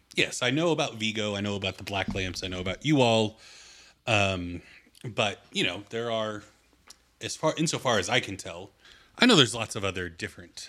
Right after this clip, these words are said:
uh, bits of the clan, um, that do many different things.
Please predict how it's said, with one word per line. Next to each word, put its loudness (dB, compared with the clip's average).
uh, -10
bits 2
of -4
the -10
clan, -4
um, -4
that -6
do -6
many 4
different -6
things. 2